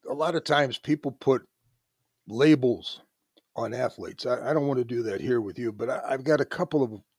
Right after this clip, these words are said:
words that I think describe you, and I'll see if you ag-, agree or disagree. Motivation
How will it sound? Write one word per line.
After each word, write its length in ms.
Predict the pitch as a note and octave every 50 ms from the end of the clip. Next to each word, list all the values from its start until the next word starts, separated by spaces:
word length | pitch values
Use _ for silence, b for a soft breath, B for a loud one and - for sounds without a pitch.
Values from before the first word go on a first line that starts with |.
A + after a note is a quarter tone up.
| _ _ _ _ _ _ _ _ _ _ _ _
words 680 | A#2+ A#2+ B2+ C#3+ D3 D3 D3 D3 D3 C3+ B2 - - - _ _ _ _ _ _ _ _ _ _
that 120 | C3 A#2+
I 80 | B2 B2+
think 320 | - - D3+ D3 B2+ -
describe 580 | - A2 - - - - C#3 C3 C3+ C3+ A#2+ G#2+
you, 60 | A2
and 80 | A2 A2
I'll 100 | G#2+ A2
see 160 | - - C#3+
if 100 | B2 A2+
you 200 | A#2+ A#2+ A#2 A2
ag-, 240 | A2 G#2+ A2 - B2+
agree 260 | A#2+ A#2 B2+ C3 C3
or 80 | B2
disagree. 460 | A2+ B2 B2 - - A2 G2 F#2 F2+ - _ _ _ _ _ _ _ _ _ _ _ _ _ _ _ _
Motivation 960 | - A#2+ D3 E3+ F3+ F3+ F3 D3+ C#3 D#3+ E3 E3 D#3 - - F#3 F3 E3+ D#3+